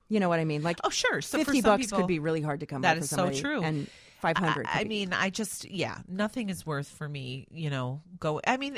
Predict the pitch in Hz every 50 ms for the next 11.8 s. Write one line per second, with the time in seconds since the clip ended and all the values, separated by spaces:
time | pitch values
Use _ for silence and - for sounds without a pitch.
0 | - 285 254 320 262 196 131 - - 165 185 208 214 214 208 208 - - - 196
1 | - - 180 160 - - 180 - 175 160 185 175 175 196 185 143 151 151 - 165
2 | 165 - - 160 156 151 156 160 160 - - _ - 143 151 147 - - 160 147
3 | 143 143 143 147 151 151 151 151 151 151 - 160 143 147 147 143 139 - 151 160
4 | 240 302 - - - - - - - - - - 190 180 175 175 175 - - -
5 | - 160 139 135 143 151 175 170 - - 190 175 151 143 135 - - - - 170
6 | 151 131 139 139 139 - - - 190 208 208 196 156 143 135 135 - - - 139
7 | 139 139 139 135 131 131 127 123 123 123 123 120 131 - _ _ - - - _
8 | _ _ _ _ _ _ _ _ _ _ _ _ _ - 185 180 190 196 180 -
9 | - 156 - _ _ _ _ - 180 170 151 147 143 139 143 147 143 123 - 90
10 | - - - - - _ _ _ - - - - 403 427 453 453 427 277 170 160
11 | 160 151 226 226 214 214 - - - 196 170 156 151 151 147 143